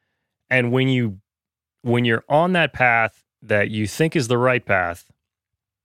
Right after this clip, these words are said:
you run into one little bump and then another little bump. And the things that you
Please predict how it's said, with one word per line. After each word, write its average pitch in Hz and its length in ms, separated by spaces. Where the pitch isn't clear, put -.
you 113 200
run 127 240
into 120 600
one 123 460
little 113 200
bump 104 360
and 101 80
then 98 80
another 117 340
little 107 200
bump. 95 380
And 117 120
the 110 60
things 170 460
that 131 200
you 131 560